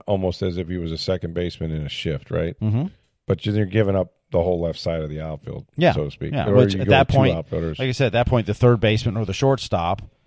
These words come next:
Speaker 2: would then
Speaker 1: So
Speaker 2: be
Speaker 1: rotate
Speaker 2: responsible to
Speaker 1: outfield.
Speaker 2: cover left field if a ball gets hit out there because you have to have both of them on that side of the, the in-, infield. So I,
Speaker 1: Mm-hmm.
Speaker 2: I think you'll see, I think you're gonna see lots of things like that tried in spring training.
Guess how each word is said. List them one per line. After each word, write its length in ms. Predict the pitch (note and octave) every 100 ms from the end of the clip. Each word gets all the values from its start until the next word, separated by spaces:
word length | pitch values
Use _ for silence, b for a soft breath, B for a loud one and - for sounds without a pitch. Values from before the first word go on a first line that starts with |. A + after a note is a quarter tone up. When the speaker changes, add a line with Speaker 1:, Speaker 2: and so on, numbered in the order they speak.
| _ _ _ _ _ _ _
Speaker 2:
would 140 | - G2+
then 100 | A#2
Speaker 1:
So 60 |
Speaker 2:
be 40 | G#2+
Speaker 1:
rotate 40 | F#2+ G2+
Speaker 2:
responsible 400 | B2 G2 F2 G#2
to 20 |
Speaker 1:
outfield. 60 | G2+
Speaker 2:
cover 280 | A#2 G2+
left 260 | G2 G2 -
field 360 | C3 B2+ G#2 F#2
if 260 | G2+ F#2
a 80 | F#2
ball 260 | F#2 F#2+ F2
gets 180 | F2
hit 140 | C#3+ B2+
out 200 | D2+ -
there 180 | D2 F2
because 300 | F#2+ F#2+ F2+
you 80 |
have 160 | F#2+ F2+
to 80 | F#2
have 180 | E2+ D#2
both 240 | F#2 G#2+
of 60 | D2
them 160 | F2
on 140 | E2+ D#2+
that 240 | D#2+ -
side 160 | F2+ D#2+
of 60 |
the, 180 | D2+ - -
the 140 | E2
in-, 160 | F#2 - _ -
infield. 480 | G2 G#2+ - G1+ -
So 260 | - A1+ - _ _ _ _ _ -
I, 100 | C#3
Speaker 1:
Mm-hmm. 300 | - E3 D#3+
Speaker 2:
I 60 |
think 140 | D3 D#3+
you'll 120 | C3
see, 280 | - C#3 C3+
I 100 | A2+
think 140 | B2+
you're 100 | A#2
gonna 140 | A2 G2+
see 320 | - A#2 G2+ -
lots 260 | F#2+ G#2+
of 80 | G2+
things 200 | G#2+ G2
like 140 | G2 F#2+
that 160 | F2
tried 260 | - F2+ F2
in 60 | D#2
spring 240 | - D#2+
training. 300 | D2 C#2 G#2+